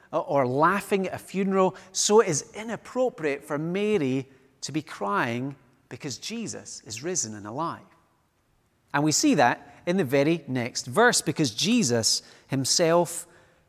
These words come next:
comes to her. Verse fourteen, "At this she turned round and saw Jesus standing there, but she did not realize that it was Jesus."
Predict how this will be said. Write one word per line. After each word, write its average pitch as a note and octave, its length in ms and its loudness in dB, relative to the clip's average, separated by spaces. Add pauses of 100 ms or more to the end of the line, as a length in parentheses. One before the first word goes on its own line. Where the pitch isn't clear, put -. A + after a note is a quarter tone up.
(140)
comes D#3+ 400 2
to D#3 80 2
her. G#2 160 -2
Verse C#3+ 280 2
fourteen, E3 760 0 (640)
"At D3 140 -2
this F#3+ 220 6
she D3+ 160 2
turned E3 360 4
round D#3 320 6
and A#2+ 100 0
saw F3+ 380 4
Jesus E3 440 -2
standing C#3 640 0
there, G2+ 300 -2 (760)
but C#3 100 -6
she F3+ 120 -6
did A#3+ 120 -2
not D#3 180 0
realize C3+ 520 -2
that G#2 100 -10
it - 60 -8
was - 160 -10
Jesus." G#2+ 720 -8